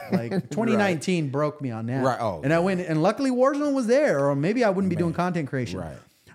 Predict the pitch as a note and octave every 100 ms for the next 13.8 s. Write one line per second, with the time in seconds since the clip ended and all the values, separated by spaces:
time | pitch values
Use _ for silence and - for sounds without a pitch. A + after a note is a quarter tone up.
0 | - E3 D3+ - - _ _ - F3 E3
1 | F#3 G3 D#3 - E3+ D#3 C#3 B2+ A#2 -
2 | - C#3+ B2+ B2 - _ - C3 G3 G3+
3 | F#3 D3+ C#3 F3 G#3 E3+ F#3 A3 A#3 A3
4 | A3+ A#3 G3 A#3+ C4 B3 E3+ D#3+ E3 -
5 | C3+ F3+ F#3+ - D3+ D#3+ A#3+ C4 G3+ F3
6 | A#3 C#4 D#3 B2 B2+ - F3 A#3 B3+ A#3
7 | A#3 A3+ G#3 G3+ G3+ F#3+ G#3+ F#3 F3 E3+
8 | D3 D3 C3+ C#3 A#2+ A#2+ B2 - _ _
9 | _ _ _ - - - C3 D#3+ E3 D3
10 | C3+ B2 - G3+ _ - - - - -
11 | D#3 F#3+ F3+ - C#3+ D#3+ A3 F3+ D#3 D3+
12 | C3 D3 D3 B2+ A#2 B2 - - C#3 B2
13 | - C3+ G#2 A2 - D3+ C3 D#2